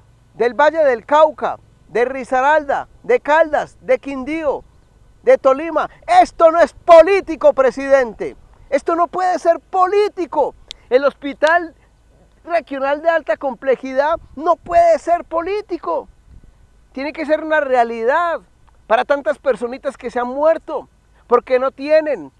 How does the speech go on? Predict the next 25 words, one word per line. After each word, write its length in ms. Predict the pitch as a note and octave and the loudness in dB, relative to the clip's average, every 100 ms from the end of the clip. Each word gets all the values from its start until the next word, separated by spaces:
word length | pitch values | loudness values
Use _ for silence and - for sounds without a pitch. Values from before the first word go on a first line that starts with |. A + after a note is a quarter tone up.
| - | -4
cómo 260 | B3+ D4+ | -2 0
irse 280 | D4+ D4+ D4+ | -2 -4 -8
para 220 | C#4+ B3 | -4 -2
Bucaramanga, 840 | A#3 A3+ A#3 A3+ G#3+ C4+ D#4+ D#4 C#4+ | -2 -4 -4 -2 -2 -4 -4 -6 -4
para 200 | B3 A#3+ | -4 -4
Bogotá, 720 | A3+ G#3+ G#3 C4+ E4+ D#4+ G3 _ _ - | -6 -8 -6 -2 0 -2 -6 _ _ -4
para 200 | A3 A3+ | -2 -2
Barranquilla 680 | G#3+ G#3 F#3+ C4 E4+ D#4+ | -2 -6 -10 -10 -8 -4
o 60 | C#4+ | -4
qué 140 | D4+ | -6
sé 180 | D4+ D4 | -8 -4
yo. 320 | D4 E4+ D4+ - - _ - - - - - - - - - - - _ - | 2 4 2 -4 -20 _ -20 -20 -20 -20 -20 -20 -20 -20 -20 -20 -20 _ 0
Gobierno 560 | A3+ C#4 D#4 D#4+ E4+ | 2 6 4 4 -4
Petro, 640 | - F4+ E4+ - D#4 E3+ - _ _ _ _ _ - _ _ | 4 4 4 0 -2 -2 -8 _ _ _ _ _ -20 _ _
no 140 | - C#4 | -4 0
sea 200 | E4 D#4 | 4 4
mezquino, 760 | D#4+ - - - F#4+ F#4 E4 | 2 -2 -6 4 4 4 -2
presidente. 960 | D4 C#4+ C#4 D4 E4 D#4+ C4 C#4+ B3 - _ - | 0 -2 0 4 4 4 0 0 0 -4 _ -12
Usted 220 | A3 G#3+ C#4 | -10 -6 0
es 80 | |
el 120 | D#4+ C4+ | 0 4
presidente 600 | C#4+ C4 C4+ C#4 C#4 D#4+ | 2 2 2 0 4 4
de 80 | D#4 | 4
los 180 | C4 - | 0 0
colombianos. 960 | C4+ C4 B3+ C#4 D#4+ D#4 B3 D3+ - | 4 4 2 2 2 2 -2 -8 -16